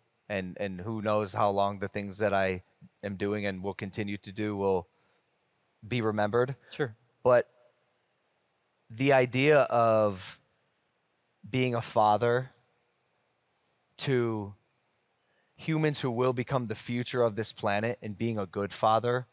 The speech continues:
Speaker 1: who, who raises, you know, respectful, useful, beneficial members of society is important to me. I think that's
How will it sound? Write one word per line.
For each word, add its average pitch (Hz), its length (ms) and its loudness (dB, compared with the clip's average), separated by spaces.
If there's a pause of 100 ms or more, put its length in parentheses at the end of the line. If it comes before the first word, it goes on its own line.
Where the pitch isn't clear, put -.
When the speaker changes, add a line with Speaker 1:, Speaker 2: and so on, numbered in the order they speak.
(280)
Speaker 1:
who, 107 380 -4
who 104 200 -6
raises, 101 540 -2 (340)
you 110 120 -10
know, 95 240 -2
respectful, 107 960 -2 (680)
useful, 120 1000 0
beneficial 131 540 0
members 117 340 -2
of 113 120 -4
society 110 580 2
is 107 120 -4
important 95 460 -6
to - 80 -12
me. 85 280 -10 (340)
I 113 120 2
think 127 300 -4
that's - 320 0